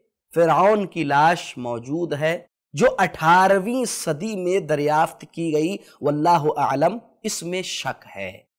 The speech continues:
और ये बात शेख इब्ने उथैमीन रहमहुल्लाह वगैरहू ने भी कही है। बहरकैफ,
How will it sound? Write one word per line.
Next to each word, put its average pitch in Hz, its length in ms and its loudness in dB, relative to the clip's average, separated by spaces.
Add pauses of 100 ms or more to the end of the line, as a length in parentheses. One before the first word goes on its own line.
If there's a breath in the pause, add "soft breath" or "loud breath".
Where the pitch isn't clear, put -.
(140)
और 185 300 6
ये 175 220 2
बात 147 380 2
शेख 165 380 0 (1160)
इब्ने 147 300 -4
उथैमीन 127 640 -4
रहमहुल्लाह 117 1080 -8 (220)
वगैरहू 131 580 0
ने 127 180 -6
भी 135 160 -10
कही 110 340 -12
है। - 280 -20 (560)
बहरकैफ, 190 540 4